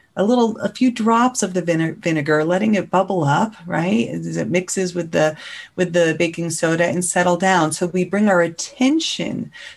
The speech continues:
to small amounts of activation related to a traumatic event. And then we return our attention to orienting exteroceptively, our five senses, orienting to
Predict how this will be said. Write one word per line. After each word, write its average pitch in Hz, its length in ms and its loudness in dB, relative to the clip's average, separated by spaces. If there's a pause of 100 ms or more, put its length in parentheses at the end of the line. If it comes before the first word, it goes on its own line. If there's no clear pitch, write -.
to 208 240 0
small 240 600 2
amounts 220 440 2
of 165 80 -2
activation 180 840 -2
related 165 500 0
to 151 640 -2 (400)
a 165 240 2
traumatic 165 560 0
event. 165 720 -2 (340)
And 190 220 2
then 185 300 2
we 175 380 -2 (380)
return 226 640 2
our 208 200 2
attention 165 720 -2
to 165 340 -2
orienting 208 760 0
exteroceptively, 180 1400 -4
our 160 100 -2
five 151 300 0
senses, - 720 0 (380)
orienting 190 960 0
to 170 640 -2